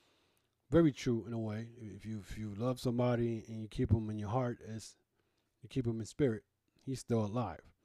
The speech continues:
Um, so that was cool. Uh, uh, they had the women's tag team match between Taya Conti and Anna Jay versus Britt Baker and Penelope Ford. Uh,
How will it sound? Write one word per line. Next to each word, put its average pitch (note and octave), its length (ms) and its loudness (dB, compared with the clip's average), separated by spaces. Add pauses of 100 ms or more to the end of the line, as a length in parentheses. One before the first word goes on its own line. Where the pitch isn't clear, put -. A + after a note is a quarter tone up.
(320)
Um, F#2+ 340 -2
so G2 400 0 (360)
that A2+ 340 4 (640)
was A2 220 0
cool. G2+ 380 0 (440)
Uh, A#2 480 4 (1200)
uh, B2 120 -8
they C#3 160 6
had D3+ 380 8
the C#3 460 8
women's F3+ 520 8 (220)
tag F3 280 4
team B2+ 200 2
match A2+ 300 4
between A#2 520 0
Taya D#3+ 400 4
Conti D3 560 2
and A#2 160 -4
Anna C3+ 220 4
Jay B2+ 160 4
versus A2+ 280 0
Britt A2+ 280 2
Baker A#2+ 220 4
and G2+ 80 -6
Penelope G#2 380 -6 (120)
Ford. C3 320 4 (760)
Uh, G#2+ 340 0